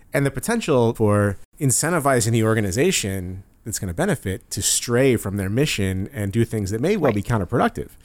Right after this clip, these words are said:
Speaker 2: Right.
Speaker 1: But they
Speaker 2: Right.
Speaker 1: need the dollars.
Speaker 2: Right. No, I mean, that's a, this is a whole other podcast. So
Speaker 1: Yeah.
Speaker 2: someday, if you wanna have that
Speaker 1: Twelve
Speaker 2: conversation, I'm happy to have
Speaker 1: presidents,
Speaker 2: it
Speaker 1: yeah.
Speaker 2: with you. But, <laughs> you know, I was a funder at a philanthropic organization for many years, and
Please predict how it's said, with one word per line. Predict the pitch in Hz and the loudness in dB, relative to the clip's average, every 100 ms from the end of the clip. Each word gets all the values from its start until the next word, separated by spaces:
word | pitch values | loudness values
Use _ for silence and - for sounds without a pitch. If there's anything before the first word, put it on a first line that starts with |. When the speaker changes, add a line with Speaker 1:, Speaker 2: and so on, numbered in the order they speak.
| - | -14
Speaker 2:
Right. | - 254 - | -12 -12 -10
Speaker 1:
But | - | -4
they | 120 | 0
Speaker 2:
Right. | 120 | 2
Speaker 1:
need | 110 | 0
the | 110 | 0
dollars. | 147 - - - - - | -2 -4 -16 -20 -14 -6
Speaker 2:
Right. | 170 165 - - - - | -4 -4 -12 -18 -12 -2
No, | 226 | 2
I | 220 | 4
mean, | 233 | 4
that's | 262 254 | 2 2
a, | 226 | 0
this | 190 202 | 0 0
is | 185 | 2
a | 160 | 2
whole | 160 | 4
other | 151 160 | 4 2
podcast. | 156 135 131 135 131 | 2 0 0 -4 -4
So | - 139 143 | -2 2 2
Speaker 1:
Yeah. | 139 | 2
Speaker 2:
someday, | - 175 165 151 | 2 2 2 0
if | 151 | -2
you | 160 | 0
wanna | 156 147 | 2 2
have | 147 156 | 2 2
that | 147 143 | 2 4
Speaker 1:
Twelve | 160 | 4
Speaker 2:
conversation, | 151 175 165 | 6 4 4
I'm | 175 | 4
happy | 180 170 170 | 4 2 4
to | |
have | 156 147 | 4 4
Speaker 1:
presidents, | 147 | 2
Speaker 2:
it | 170 | 2
Speaker 1:
yeah. | 180 | 0
Speaker 2:
with | |
you. | - 156 - - | -2 -8 -8 -10
But, | 220 | -6
<laughs> | |
you | 196 | -2
know, | 185 | 0
I | 196 220 | 2 2
was | 214 190 | 2 2
a | |
funder | 180 - 175 170 156 147 | 0 2 2 2 2 2
at | 131 | 2
a | 127 127 - - - | 0 0 -6 -20 -10
philanthropic | - 139 131 131 - | -2 0 0 -2 -2
organization | 131 147 147 226 - 165 | -4 -2 0 0 0 -2
for | 147 | 0
many | 135 135 | 2 2
years, | 170 180 147 | 2 2 2
and | - 165 | 2 0